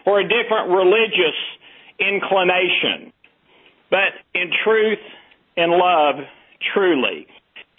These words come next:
And we, we ended last week talking about how the end never justifies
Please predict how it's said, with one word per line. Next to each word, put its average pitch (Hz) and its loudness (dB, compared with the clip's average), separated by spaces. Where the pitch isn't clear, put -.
And 226 2
we, 233 0
we 214 2
ended 302 0
last 190 0
week 156 0
talking 240 2
about 208 0
how 175 2
the 180 2
end 208 -2
never 226 0
justifies 190 -2